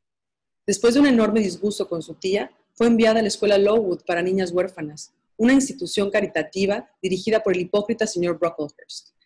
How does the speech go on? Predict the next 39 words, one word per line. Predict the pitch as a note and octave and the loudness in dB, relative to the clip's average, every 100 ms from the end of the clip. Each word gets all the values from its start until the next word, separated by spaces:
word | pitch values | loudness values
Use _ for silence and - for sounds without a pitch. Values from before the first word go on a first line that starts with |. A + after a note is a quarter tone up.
| _ | _
que | F#3+ | -2
mantiene | F#3+ F#3 A3 A#3+ | 0 2 2 2
a | |
las | A#3 G#3+ | 2 0
niñas | G3 G3 F3 | -2 -2 -4
en | E3 | -6
precarias | E3 F#3+ G#3+ G#3+ | -4 0 0 -2
condiciones | E3+ E3 D#3+ F3+ F3+ A#3+ - _ - | -6 -6 -6 -4 -4 -4 -8 _ -8
mientras | F3 F3 F3 | -4 -4 -4
embolsa | F3 F3 F#3 F#3 - | -4 -2 -2 -4 -2
todas | F3+ E3+ | 0 0
las | D#3 | -2
donaciones. | D#3 D3 - D3 C#3 - - _ _ _ _ _ _ _ _ | -6 -8 -10 -10 -12 -18 -20 _ _ _ _ _ _ _ _
Allí | F3+ F3 G3+ | -6 -4 -2
conoció | C4 G#3 - | 0 -2 -2
a | F3 | -4
su | F3+ | -4
primera | F3 E3+ E3+ | -4 -4 -4
amiga, | E3+ F3+ F3 D#3+ _ | -4 -6 -6 -12 _
Helen, | G3 F#3 D#3 D3+ _ _ - | -4 -2 -4 -8 _ _ -10
y | |
comenzó | - F#3 F3+ G3+ F#3+ | -4 -2 -2 -2 -2
su | G#3 | -2
educación. | F3 D3+ D3+ - D3 C#3+ _ _ _ _ _ _ _ _ _ _ _ _ _ - | -6 -8 -12 -12 -16 -18 _ _ _ _ _ _ _ _ _ _ _ _ _ -6
Ocho | F#3 G3+ | -4 -2
años | G3 F3+ | -4 -4
más | E3+ - | -6 -4
tarde, | G#3 G3+ G#3 C4 | -2 -2 -2 -2
con | G3+ | -2
la | D#3+ | -4
experiencia | - F3+ F3+ G#3 | -4 -2 -2 0
de | F3 | 0
haber | E3+ | 0
sido | F3+ F#3+ | -2 -2
maestra | F3+ F3 F3+ - F3 | 0 0 -2 -2 -6
en | |
la | E3 | -6
misma | E3+ F3 | -8 -8
escuela, | E3+ - F#3+ G3 A#3+ | -12 -2 2 2 0